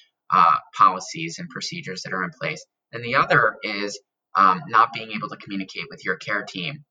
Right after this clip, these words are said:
when you are severely, severely ill. Uh, and, and it's just, you know, it is our, it is our responsibility, it is our duty really to make sure that patients don't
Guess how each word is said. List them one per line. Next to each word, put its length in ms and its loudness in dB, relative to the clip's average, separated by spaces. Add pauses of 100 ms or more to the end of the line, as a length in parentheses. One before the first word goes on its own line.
(160)
when 180 -6
you 120 -2
are 100 2
severely, 640 -6 (220)
severely 640 -6
ill. 240 -2 (600)
Uh, 260 6
and, 220 -2
and 120 -6
it's 180 -6
just, 260 2 (340)
you 100 -6
know, 260 4
it 160 2
is 180 0
our, 360 2
it 140 -4
is 180 -4
our 280 4
responsibility, 1160 0 (300)
it 120 -6
is 140 -8
our 160 -2
duty 400 -6
really 440 -2
to 100 -10
make 240 -4
sure 340 0
that 140 -8
patients 400 -10
don't 200 -4